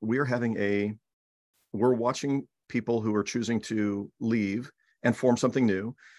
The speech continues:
Um, and they are committed to much of the same theology that the United Methodist Church is committed to. This is really,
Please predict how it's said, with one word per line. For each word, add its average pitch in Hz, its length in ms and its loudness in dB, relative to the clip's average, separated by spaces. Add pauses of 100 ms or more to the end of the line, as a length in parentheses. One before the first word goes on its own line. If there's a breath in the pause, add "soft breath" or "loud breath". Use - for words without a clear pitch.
(220 loud breath)
Um, 101 400 0
and 107 260 2
they 107 140 4
are 123 100 4
committed 120 380 -2
to 107 240 2
much 120 260 4
of 127 100 -4
the 113 60 -4
same 113 240 -2
theology 110 680 -2 (240)
that 101 240 -2
the 90 260 -4
United 101 280 2
Methodist 101 280 -2
Church 113 160 -4
is - 80 -12
committed 104 240 -8
to. 104 140 -4
This 107 180 -2
is 107 100 -4
really, 113 280 2